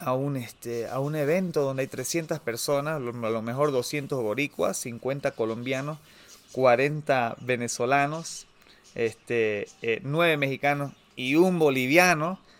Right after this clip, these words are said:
creo que me hace un poquito diferente que el resto de la gente ahí. Entonces, si me estoy comportando bien, si estoy,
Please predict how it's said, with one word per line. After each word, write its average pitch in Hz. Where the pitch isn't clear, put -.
creo 180
que 160
me 175
hace 175
un 165
poquito 180
diferente 151
que 117
el 113
resto 139
de 107
la 110
gente 147
ahí. 156
Entonces, 123
si -
me 160
estoy 220
comportando 123
bien, 127
si -
estoy, 165